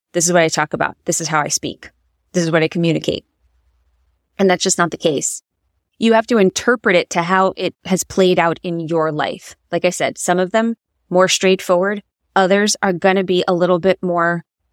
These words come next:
complex, or you might have to ponder them more.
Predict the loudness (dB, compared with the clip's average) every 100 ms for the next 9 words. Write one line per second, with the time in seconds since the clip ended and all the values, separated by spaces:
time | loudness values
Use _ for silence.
0 | _ _ _ -2 0 2 0 0 -2 -4
1 | -4 -2 -2 -2 -2 -2 -4 -4 -6 -6
2 | -6 -6 -6 -12 -2 2 2 2 0 0
3 | -2 -4 -8